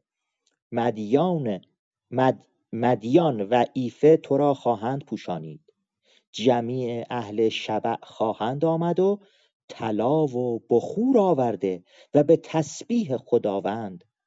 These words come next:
بشارت خواهند داد. مدیان، ایفه و شبع.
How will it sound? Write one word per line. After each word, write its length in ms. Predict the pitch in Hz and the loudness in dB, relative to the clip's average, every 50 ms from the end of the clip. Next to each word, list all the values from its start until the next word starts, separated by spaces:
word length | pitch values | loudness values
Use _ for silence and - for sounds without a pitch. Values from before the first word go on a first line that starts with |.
| - 113 117 | -16 -2 2
بشارت 720 | 156 156 143 - - - 147 135 120 107 98 110 113 107 - | 2 2 4 2 -2 -4 -2 -2 -2 -4 -6 -6 -8 -10 -10
خواهند 480 | - - - - - - 67 - - - | -10 -10 -10 -10 -10 -12 -14 -14 -14 -14
داد. 240 | - - - - _ _ _ _ _ _ _ _ _ _ _ _ _ _ _ _ _ _ _ _ - - - | -16 -16 -16 -18 _ _ _ _ _ _ _ _ _ _ _ _ _ _ _ _ _ _ _ _ -20 -20 -12
مدیان، 800 | 117 110 107 98 98 85 80 87 85 101 104 110 110 101 92 85 _ | -8 -6 -4 -4 -4 -6 -8 -8 -8 -6 -6 -6 -6 -8 -10 -10 _
ایفه 580 | - 104 95 87 85 _ - 98 104 104 101 95 98 | -8 -8 -8 -10 -12 _ -8 -8 -6 -6 -6 -8 -8
و 280 | 98 92 92 95 95 101 | -10 -10 -10 -12 -14 -16
شبع. 540 | - - - - - 87 87 90 107 117 | -14 -12 -12 -12 -12 -12 -12 -12 -12 -12